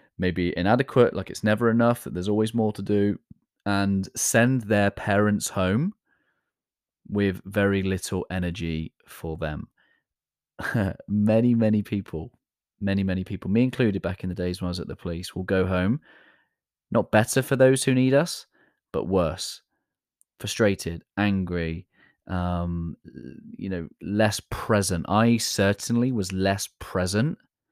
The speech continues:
as a dad because of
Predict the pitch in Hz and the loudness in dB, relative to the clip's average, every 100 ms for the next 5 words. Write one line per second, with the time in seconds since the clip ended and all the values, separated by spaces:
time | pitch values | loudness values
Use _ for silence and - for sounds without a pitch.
0 | _ _ _ _ - 101 95 87 92 90 | _ _ _ _ -4 -2 -2 -2 -2 0
1 | 139 - _ _ _ _ _ _ _ 98 | -2 -4 _ _ _ _ _ _ _ -2
2 | 95 104 90 - - - 92 87 87 - | 0 0 0 -4 -10 -6 -2 -2 -4 -8